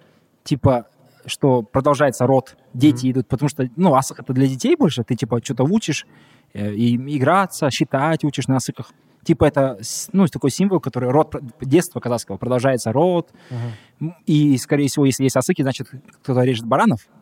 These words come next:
Speaker 1: значит, есть еда. Кто-то сказал: "Бараны". <laughs> Прикинь.
Speaker 2: Ну вот, да.
Speaker 1: <laughs> Такой гигачат: "Я слышал, вы едите баранов". <laughs>
Speaker 2: И такой: "Ну, Ротан, да?"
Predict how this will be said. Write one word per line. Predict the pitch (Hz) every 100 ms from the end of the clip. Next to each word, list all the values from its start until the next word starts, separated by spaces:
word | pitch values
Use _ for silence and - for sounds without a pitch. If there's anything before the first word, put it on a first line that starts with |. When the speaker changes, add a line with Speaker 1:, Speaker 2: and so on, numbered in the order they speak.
| _ _ _ _
Speaker 1:
значит, | - 123 -
есть | 120 -
еда. | 131 170 127 -
Кто-то | 117 104
сказал: | 107 104 104
"Бараны". | 131 214 110 _ _ -
<laughs> | - - -
Прикинь. | 151 202 127
Speaker 2:
Ну | 120 117
вот, | 113
да. | 120 123 - -
Speaker 1:
<laughs> | -
Такой | 165 - 147
гигачат: | 151 160 151 131
"Я | 151
слышал, | - 320 214 170
вы | 165
едите | 151 147 139
баранов". | 147 147 151
<laughs> | 143 - - - _ _ - - - - - - - -
Speaker 2:
И | 113
такой: | 107 104
"Ну, | 101
Ротан, | 101 101
да?" | 98